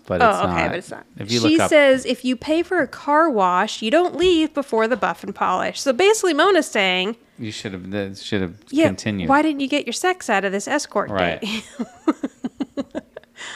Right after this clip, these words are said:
Speaker 2: And Angela says, "I didn't hire him for a buff and polish." And Angela, I mean, I do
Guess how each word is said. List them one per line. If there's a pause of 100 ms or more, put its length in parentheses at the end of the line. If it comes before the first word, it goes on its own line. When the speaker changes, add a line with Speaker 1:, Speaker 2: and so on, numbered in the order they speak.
(400)
Speaker 2:
And
Angela
says,
"I
didn't
hire
him
for
a
buff
and
polish."
And
Angela, (200)
I
mean,
I
do